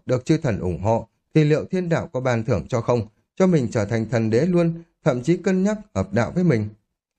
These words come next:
Đương nhiên thiên đạo không biết Thiên Kình đang nghĩ gì, bây giờ nó chỉ một lòng muốn dùng tia chớp đánh chết tên này. Chẳng những không muốn nhất thống thần giới, mà còn phá hủy bố cục của nó. Làm người tốt việc tốt sao? Thiên đạo quan sát một lúc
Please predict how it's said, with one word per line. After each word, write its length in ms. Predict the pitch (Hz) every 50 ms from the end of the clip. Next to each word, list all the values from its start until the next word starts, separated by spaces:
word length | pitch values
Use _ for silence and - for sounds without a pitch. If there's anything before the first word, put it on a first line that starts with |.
| _ _ _ _ -
Đương 220 | 180 196 202 202
nhiên 180 | 196 202 190 190
thiên 200 | 202 202 196 190
đạo 160 | 170 151 117
không 220 | - - 180 185 185
biết 140 | 214 214 220
Thiên 160 | - 196 185
Kình 220 | 170 - 107 98 95
đang 180 | 113 110 113
nghĩ 160 | 117 135 175 196
gì, 260 | 147 123 98 82 82 - _ _ _ _ -
bây 140 | 196 208 190
giờ 240 | 165 151 123 123
nó 100 | 131 165 196 196
chỉ 120 | - 123
một 240 | 110 107 104 107 117
lòng 240 | 117 113 113 113 113
muốn 160 | 135 180 196
dùng 220 | 156 107 82 -
tia 160 | - 117 113
chớp 200 | 110 - 190 202 202 196
đánh 220 | 95 101 131 156
chết 160 | - 196 202 202
tên 160 | 151 123 110
này. 220 | 107 98 87 73 - _ _ _ _ _ _ _ _
Chẳng 200 | - 143 123 123
những 160 | 127 147 151 170
không 220 | 170 160 139 127
muốn 180 | 117 120 147 180
nhất 120 | 214 214 -
thống 220 | - 127 151 202 196
thần 220 | - 101 87 78
giới, 280 | 95 101 120 165 214 233 - - _ -
mà 120 | - 165 160 160
còn 160 | 160 143 143 139 -
phá 120 | 131 143
hủy 260 | 196 214 190 113 85 - 85
bố 180 | 113 156 202 202
cục 180 | - 117 - -
của 100 | - 78
nó. 300 | 78 90 101 139 214 247 - _ _ _ _ _ _ _ _ -
Làm 260 | 104 110 107 107 104
người 140 | 101 98 98
tốt 200 | 101 185 220 220
việc 220 | - 113 95 - -
tốt 140 | 190 220 208
sao? 260 | - - 147 127 113 95 - _ _ _ _ _ _ _ _ _ _ _ _ _ _ _ _ _ _ _ _ _ _ _ -
Thiên 160 | 208 208 202
đạo 180 | 185 156 135 123 -
quan 180 | 175 180 180
sát 220 | 175 202 214 214 -
một 220 | 131 107 107 127
lúc 120 | 196 226